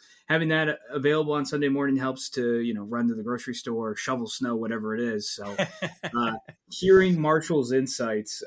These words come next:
Speaker 1: are amazing. Love the interview that you, uh, did with him on the B C B C plays. If anyone hasn't checked that out, I recommend it highly 'cause it just is a great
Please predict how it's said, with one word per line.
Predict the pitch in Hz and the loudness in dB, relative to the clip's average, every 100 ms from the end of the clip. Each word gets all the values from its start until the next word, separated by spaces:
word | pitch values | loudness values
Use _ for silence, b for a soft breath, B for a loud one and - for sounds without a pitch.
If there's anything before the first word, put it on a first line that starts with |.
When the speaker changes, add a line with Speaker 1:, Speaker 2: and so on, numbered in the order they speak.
| - | -8
Speaker 1:
are | 110 110 107 101 - | -6 -2 -2 -4 -4
amazing. | 123 131 131 120 123 117 113 | 2 6 6 4 2 0 2
Love | 131 131 | 2 4
the | 127 127 | 4 4
interview | 123 120 113 | 4 2 0
that | 113 | 0
you, | 110 123 120 117 113 | 0 2 2 2 0
uh, | 110 104 | -2 -4
did | 127 123 113 | -2 -2 -2
with | 113 - | -6 -2
him | 135 127 120 - b b b | 2 2 2 -2 b b b
on | 120 113 | 0 0
the | |
B | 107 123 120 | 0 0 0
C | - | 0
B | 107 139 | -2 -2
C | - 135 | 0 -2
plays. | 131 139 127 120 117 - | -2 0 0 0 -2 -6
If | 110 | -8
anyone | 117 113 110 | -6 -4 -4
hasn't | 104 104 98 | -6 -8 -10
checked | 117 104 | -12 -8
that | 113 110 | -6 -6
out, | 104 107 - | -6 -10 -10
I | 110 | -8
recommend | 104 113 120 120 117 117 110 | -6 -2 -2 -2 -2 0 -2
it | 107 | -4
highly | - 110 113 110 101 | -6 -6 -4 -4 -6
'cause | - | -8
it | 113 | -10
just | - 226 - | -6 -4 -4
is | 131 | -4
a | |
great | 107 98 107 120 120 120 | -6 -10 -8 -2 -2 -2